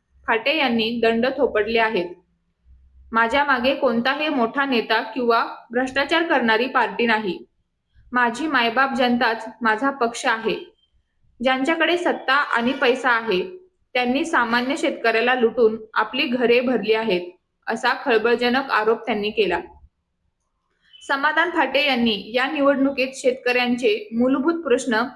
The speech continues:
केंद्रस्थानी ठेवले आहेत. ऊसाच्या वजनात होणारी तफावत रोखण्यासाठी प्रत्येक गावात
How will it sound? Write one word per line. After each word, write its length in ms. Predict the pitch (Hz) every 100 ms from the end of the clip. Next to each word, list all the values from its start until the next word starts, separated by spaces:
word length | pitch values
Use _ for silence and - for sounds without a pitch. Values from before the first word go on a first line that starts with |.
| - _ _ _ -
केंद्रस्थानी 580 | 262 254 277 277 247 240
ठेवले 320 | 262 254 208
आहेत. 280 | 208 220 180 - - _ _ _ _ - - _ _ _
ऊसाच्या 460 | - 269 320 339 349
वजनात 400 | 285 262 240 277 269
होणारी 340 | 226 220 247 254
तफावत 500 | 233 269 254 247 226
रोखण्यासाठी 800 | 247 214 214 233 240 226 185 - _ _ -
प्रत्येक 400 | 220 220 277 294
गावात 300 | 247 208 214